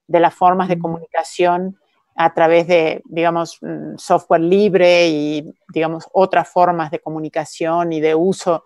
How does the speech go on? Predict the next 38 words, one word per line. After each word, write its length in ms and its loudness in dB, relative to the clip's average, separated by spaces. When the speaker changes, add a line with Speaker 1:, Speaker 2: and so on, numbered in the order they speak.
Speaker 1:
de 120 2
las 160 2
redes 260 0
sociales. 640 2
Es 80 -14
todo 260 6
un 160 0
tema 400 2
eso, 360 0
eh, 340 4
pero 160 6
el 160 2
tema 240 4
general, 500 2
digamos 320 -4
así, 200 -4
del 160 4
avance 400 2
de 100 2
la 100 4
digitalización, 920 -2
una 240 4
de 80 6
las 140 2
cosas 280 0
más 200 0
notorias 540 2
que 140 0
hay 280 2
en, 320 -2
es 140 -4
que 320 2
está 280 0
absolutamente 840 0
no 160 -2
regulado. 640 0
O 100 -10
sea, 320 -6